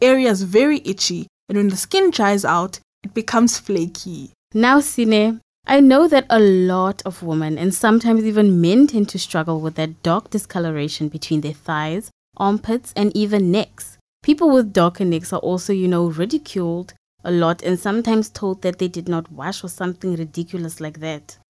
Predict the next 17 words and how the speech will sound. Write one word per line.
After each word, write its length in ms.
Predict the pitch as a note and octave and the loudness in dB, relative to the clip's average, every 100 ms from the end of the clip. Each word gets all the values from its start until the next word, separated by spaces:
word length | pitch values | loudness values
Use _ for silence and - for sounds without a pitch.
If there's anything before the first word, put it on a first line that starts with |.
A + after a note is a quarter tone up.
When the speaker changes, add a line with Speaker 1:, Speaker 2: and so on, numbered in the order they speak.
| _ _ _ _ - | _ _ _ _ -10
Speaker 1:
Wow, 300 | G#3+ G#3 G3+ | 0 4 4
that's 240 | G3 G3 | 2 -2
mind-boggling. 920 | G3+ F#3 F#3 G3 F#3+ F3+ F#3 F3 E3+ F3 _ _ | 0 2 2 2 0 -4 -4 -4 -6 -8 _ _
I 80 | A#3+ | -4
think 260 | B3 F4 E4 | 2 2 2
we 80 | C4 | 2
have 140 | A3 | 0
all 260 | - B3+ C#4 | 2 2 4
encountered 480 | B3+ - A3+ A3+ | 0 0 -2 -2
those 220 | G#3 G3+ - | -2 -2 -2
orange 500 | G3+ G#3+ B3 B3+ - | 0 2 4 2 0
bags, 400 | F3 F3+ F#3+ - | -2 -2 -8 -8
you 100 | F#3+ | -4
know, 120 | F#3+ | -2
in 120 | F#3 | 0
our 120 | F3 | -2
bathrooms. 640 | E3+ E3+ F#3 F#3 F3 F3 | 0 -2 -2 -4 -4 -4